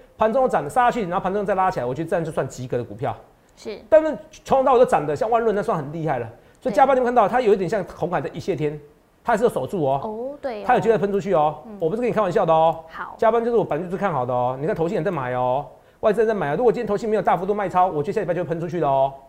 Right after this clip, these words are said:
Speaker 2: 是。
Speaker 1: 加班算及格的股票哦，我一直讲哦，我不去丝袜，我不去马后炮哦，这加班股票哦，来，这信三电的股票，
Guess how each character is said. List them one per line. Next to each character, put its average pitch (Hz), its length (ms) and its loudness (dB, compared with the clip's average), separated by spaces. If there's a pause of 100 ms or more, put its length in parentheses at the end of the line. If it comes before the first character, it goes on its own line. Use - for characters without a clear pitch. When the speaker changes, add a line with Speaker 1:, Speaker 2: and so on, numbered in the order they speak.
(200)
Speaker 2:
是。 - 160 -18
Speaker 1:
加 208 80 -2
班 214 100 0
算 214 140 -2
及 175 160 -8
格 175 100 0
的 165 60 2
股 143 100 -6
票 165 240 2
哦， 147 300 2
我 - 100 -6
一 214 40 -8
直 175 100 -10
讲 151 180 -2
哦， 135 120 0
我 151 40 0
不 165 80 -4
去 240 120 -4
丝 254 160 -2
袜， 262 60 8
我 208 60 6
不 185 60 0
去 208 80 -6
马 165 100 0
后 170 80 4
炮 170 200 4
哦， 147 200 4
这 208 60 -6
加 185 140 2
班 180 120 2
股 131 80 -6
票 135 280 2
哦， - 20 0
来， 135 220 0 (2000)
这 233 120 2
信 240 160 -2
三 208 120 2
电 202 120 0
的 143 40 -4
股 127 80 -6
票， 139 180 -4